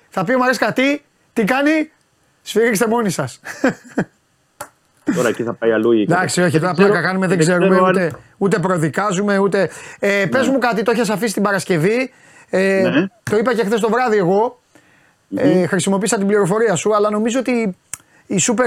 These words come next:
Speaker 1: League, ε, όταν πρόκειται για ευρωπαϊκά παιχνίδια, δεν αρνείται. Το Όφη
Speaker 2: Μμμ.
Speaker 1: Ολυμπιακός θα γίνει Δευτέρα.
Speaker 2: Έχει κατατεθεί το αίτημα
Speaker 1: Ναι.
Speaker 2: για Δευτέρα και περιμένει την απάντηση ο Ολυμπιακός.
Speaker 1: Μάλιστα. Ωραία. Εντάξει. Λοιπόν, Δημήτρη,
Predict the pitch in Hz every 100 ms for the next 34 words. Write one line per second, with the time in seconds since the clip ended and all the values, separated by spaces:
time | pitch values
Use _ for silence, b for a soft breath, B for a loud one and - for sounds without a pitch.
0 | 226 247 202 233 220 208 196 185 214 214
1 | 220 196 233 208 214 190 185 175 170 156
2 | 165 160 165 156 - 214 208 - 175 185
3 | 196 214 196 208 233 180 147 131 151 190
4 | b b b b - 185 226 - 240 214
5 | 196 180 196 220 196 214 180 214 240 254
6 | _ _ _ _ _ _ _ _ _ _
7 | _ 147 160 139 135 123 123 147 123 127
8 | 143 165 190 190 131 _ _ _ _ -
9 | 113 113 147 180 190 160 165 156 170 156
10 | 165 165 147 151 139 135 110 87 - 180
11 | 127 - - _ - 185 185 120 - b
12 | b b b 240 208 - - - 247 214
13 | 220 262 277 262